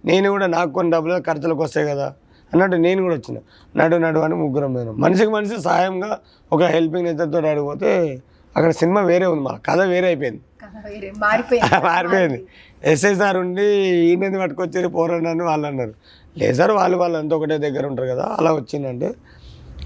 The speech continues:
Speaker 1: ఆ, "చలో అయితే మేడం నువ్వు పక్క జరుగు, పక్క జరుగు" అంటే నేను ఆ శవాన్ని చూడాలని నా తపన.
Speaker 2: ఆహా.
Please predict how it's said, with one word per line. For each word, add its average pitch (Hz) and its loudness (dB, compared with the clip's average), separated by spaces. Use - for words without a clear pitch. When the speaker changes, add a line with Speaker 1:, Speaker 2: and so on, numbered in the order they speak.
Speaker 1:
ఆ, 151 4
"చలో 170 6
అయితే 170 2
మేడం 208 0
నువ్వు 214 0
పక్క 202 2
జరుగు, 196 -2
పక్క 170 -2
జరుగు" 185 -2
అంటే 175 0
నేను 190 2
ఆ 196 0
శవాన్ని 196 0
చూడాలని 185 0
నా 160 -2
తపన. - -6
Speaker 2:
ఆహా. - -14